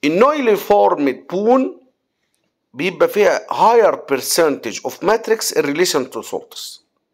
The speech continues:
العظمة أول ما بتتكون النويلي فورمد بونز، الماتريكس، كمية الماتريكس بتكون أكتر من كمية السولتس، لكن بعد كده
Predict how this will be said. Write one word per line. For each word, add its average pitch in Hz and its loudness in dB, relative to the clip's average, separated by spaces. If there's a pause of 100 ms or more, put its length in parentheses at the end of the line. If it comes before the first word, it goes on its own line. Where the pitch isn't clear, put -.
(720)
العظمة 147 2
أول 180 2
ما 160 4
بتتكون 196 0 (680)
النويلي 143 2
فورمد 120 -2 (420)
بونز، 254 0 (680)
الماتريكس، 196 0
كمية 160 -2
الماتريكس 190 -4
بتكون 165 -4
أكتر 165 0
من 131 -4
كمية 135 -4
السولتس، - -8 (280)
لكن 202 0
بعد 190 0
كده 220 -2